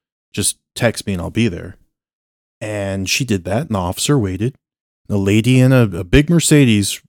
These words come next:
rolled up and produced the rental agreement. That person didn't even live in California, the person that, that was in the fender bender with the officer. So,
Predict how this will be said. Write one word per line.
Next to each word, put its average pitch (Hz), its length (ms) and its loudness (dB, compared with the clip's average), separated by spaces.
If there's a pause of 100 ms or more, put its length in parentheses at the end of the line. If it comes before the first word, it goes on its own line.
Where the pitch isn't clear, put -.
(120)
rolled 98 280 2
up - 300 -2 (420)
and 101 320 -2
produced 107 760 -2
the 123 100 2
rental 117 380 4
agreement. 87 460 -8 (1040)
That 143 160 -10
person 160 340 2
didn't 123 220 6
even 98 320 2
live 95 440 2
in 90 100 -8
California, 92 840 -4
the - 80 -12
person 104 340 0
that, 87 140 -6 (180)
that - 320 -10
was 107 180 -2
in 104 80 2
the 87 60 -2
fender 95 260 -2
bender 82 260 -8
with 85 140 -12
the 85 100 -10
officer. - 460 -10 (540)
So, 143 240 6